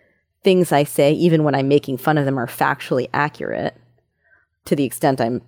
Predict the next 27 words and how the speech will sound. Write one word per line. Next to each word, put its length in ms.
you 120
know, 160
citing 480
anything 360
or 80
talking 380
about 160
a 60
factual 500
piece 240
of 60
news 320
or 80
something. 280
I 100
don't 160
wanna 180
spread 300
misinformation. 920
Um, 160
so 140
I 60
try 200
not 200
to 80
do 160
that, 420